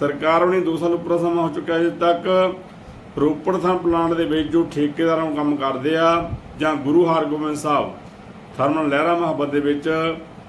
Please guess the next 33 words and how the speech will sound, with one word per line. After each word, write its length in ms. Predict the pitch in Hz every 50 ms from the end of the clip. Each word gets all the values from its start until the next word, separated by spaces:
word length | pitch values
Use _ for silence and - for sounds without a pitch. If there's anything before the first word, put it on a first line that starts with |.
| - - -
ਠੇਕੇਦਾਰਾਂ 600 | - 143 147 143 139 202 175 175 170 160 160 160
ਕੋਲ 180 | 156 156 156 147
ਕੰਮ, 300 | 147 147 147 147 147 147
ਕੰਮ 180 | 147 143 139
ਕਰਦੇ 340 | 135 131 127 123 120 120 147
ਆ, 60 | 147
ਅਜੇ 100 | 147 143
ਤੱਕ 120 | 147 143 139
ਉਹਨੂੰ 180 | 143 147 143
ਰੈਗੂਲਰ 280 | 127 123 127 127 139 131
ਨਹੀਂ 200 | 127 135 156 165
ਕੀਤਾ 280 | 156 160 151 - 160 160
ਗਿਆ। 420 | 160 170 170 170 170 170 175 170 170 - - - - - - - 120
ਬਹੁਤ 380 | 104 123 147 160 180 190 190
ਹੀ 100 | 190 190
ਘੱਟ 180 | 175 175 165 151
ਤਨਖਾਹ, 340 | 151 151 151 147 147 151 147
ਦਸ 240 | 135 135 143 139 135
ਦਸ, 140 | 147 143
ਬਾਰਾਂ 360 | 131 131 135 135 135 135 131 135
ਤਨਖਾਹ 220 | 135 131 127 123
ਦੇ, 160 | 123 127 127
ਹਾਲਾਂਕਿ 520 | 127 127 139 139 151 165 175 180 185 175 - - - - - - -
ਉਹ 100 | - 156
ਵੀਹ 260 | 135 131 160 185 214 226
ਵੀਹ 100 | 226 202
ਸਾਲ 240 | 170 190 185 180
ਤੋਂ 100 | 175 175
ਕੰਮ 240 | 165 165 160 160 147
ਕਰ 140 | 156 147 143
ਰਹੇ 160 | 143 143 147
ਹਨ 140 | 147 147 139
ਜੀ 240 | 139 147 127 110